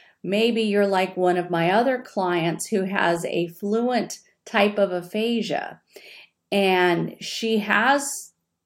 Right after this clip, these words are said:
the word book in her head. She's got the concept. She, but when she goes to say it or repeat it, it comes out as a different word.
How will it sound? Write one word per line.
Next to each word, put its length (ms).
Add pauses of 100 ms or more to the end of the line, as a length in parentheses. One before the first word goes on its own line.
(120)
the 100
word 320
book 280
in 60
her 120
head. 400
She's 180
got 220
the 80
concept. 800 (360)
She, 1080 (500)
but 260
when 200
she 180
goes 300
to 120
say 460
it 140
or 120
repeat 480
it, 220
it 180
comes 360
out 180
as 140
a 80
different 560
word. 480